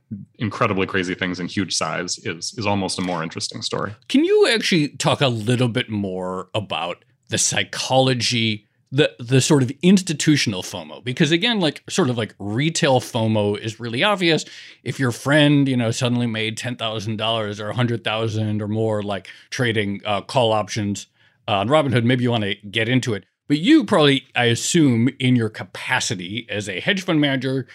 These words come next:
Speaker 2: you probably talk to a lot of sophisticated, uh, investors, institutions.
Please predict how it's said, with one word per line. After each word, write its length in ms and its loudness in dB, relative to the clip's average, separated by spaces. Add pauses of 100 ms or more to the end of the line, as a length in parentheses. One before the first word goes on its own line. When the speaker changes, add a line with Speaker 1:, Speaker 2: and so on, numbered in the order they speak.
(140)
Speaker 2:
you 60 -18
probably 180 -6
talk 180 -6
to 80 -4
a 20 0
lot 120 0
of 60 -2
sophisticated, 880 -8
uh, 240 -8
investors, 680 -2
institutions. 840 0